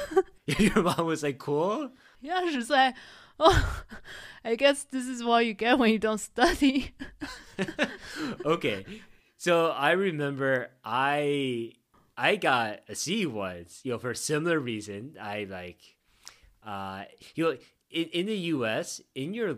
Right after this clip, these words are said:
Speaker 2: last year, in, like, the last quarter, last half,
Speaker 1: Mm.
Speaker 2: you're already in college. You're supposed to coast through your senior year. My parents didn't get that.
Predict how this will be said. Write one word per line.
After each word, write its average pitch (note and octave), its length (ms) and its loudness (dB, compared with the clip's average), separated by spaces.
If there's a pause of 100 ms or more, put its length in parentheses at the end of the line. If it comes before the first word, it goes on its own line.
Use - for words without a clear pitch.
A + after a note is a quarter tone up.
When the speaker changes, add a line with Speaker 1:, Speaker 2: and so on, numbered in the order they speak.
Speaker 2:
last A2+ 640 -6
year, B2 560 -2
in, A#2+ 160 -10
like, A#2+ 220 -6
the G#2+ 100 -8
last A2 580 -8 (360)
quarter, A#2+ 800 -4
last G2+ 440 -10
half, A2 380 -6
Speaker 1:
Mm. F#3+ 140 -8 (320)
Speaker 2:
you're A#2+ 180 -6
already C#3+ 380 -2
in D#3 80 -6
college. A2+ 800 -6 (600)
You're A#2 140 -10
supposed D3 320 -6
to C3 80 -6
coast B2+ 460 -8
through C3+ 100 -6
your A#2+ 140 -4
senior A2+ 360 -8
year. F#2+ 500 -10 (400)
My A#2 80 -8
parents F3+ 320 2
didn't C#3 220 -2
get A2 240 -4
that. F#2 320 -8